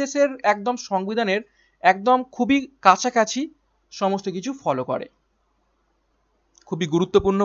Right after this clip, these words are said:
প্রশ্ন। The Indian Constitution closely follows the constitutional system of, অর্থাৎ আমাদের ভারতের সংবিধানটা আর অন্য কোন দেশের সংবিধানের একদমই, আহ, কাছাকাছি সমস্ত কিছুই রিফ্লেক্ট করে। তো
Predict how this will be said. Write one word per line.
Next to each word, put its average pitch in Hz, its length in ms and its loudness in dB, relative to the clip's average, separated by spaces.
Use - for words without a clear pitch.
প্রশ্ন। 175 280 -2
The 143 80 -2
Indian 214 400 -4
Constitution 208 420 -4
closely 190 380 -2
follows 170 320 -2
the 185 160 -2
constitutional 180 560 -4
system 170 340 -10
of, 202 60 -2
অর্থাৎ 160 340 -4
আমাদের 170 260 -4
ভারতের 190 420 0
সংবিধানটা 180 500 -2
আর 214 80 4
অন্য 202 160 -2
কোন 226 100 -2
দেশের 220 280 -4
সংবিধানের 180 480 -4
একদমই, 233 440 -2
আহ, - 800 -2
কাছাকাছি 226 460 2
সমস্ত 190 260 -2
কিছুই 233 300 -6
রিফ্লেক্ট 175 380 -8
করে। 165 140 0
তো 165 60 -2